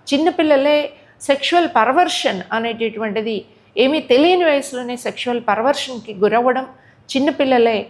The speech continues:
లైంగిక వేధింపులకు గురవడం అనేటటువంటిది చూస్తూ ఉన్నాం. అలాగే కుటుంబ సభ్యుల నుంచి కూడా ప్రమాదం పెరిగినటువంటి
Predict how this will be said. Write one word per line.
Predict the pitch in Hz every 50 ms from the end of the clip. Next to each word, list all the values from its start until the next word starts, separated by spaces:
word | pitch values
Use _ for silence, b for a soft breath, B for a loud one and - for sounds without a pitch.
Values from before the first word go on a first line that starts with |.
| b b b b -
లైంగిక | 202 214 220 240 254 262 247 -
వేధింపులకు | 208 202 214 233 226 254 254 233 - 233 226 196
గురవడం | 175 202 196 214 233 240 226 233 226 214
అనేటటువంటిది | 202 202 202 190 - 202 202 190 190 196 190 202 190 - -
చూస్తూ | 202 202 - - 226 240
ఉన్నాం. | 240 240 277 302 302
అలాగే | 269 254 294 302 320 330
కుటుంబ | 320 - 262 - 359 359 359 370
సభ్యుల | - 330 294 - 269 262 247
నుంచి | 247 226 202 - -
కూడా | 233 214 214
ప్రమాదం | 214 - 202 196 196 202 208 208 208 196
పెరిగినటువంటి | 185 196 185 175 190 185 185 180 185 190 185 180 180 190 175 151 B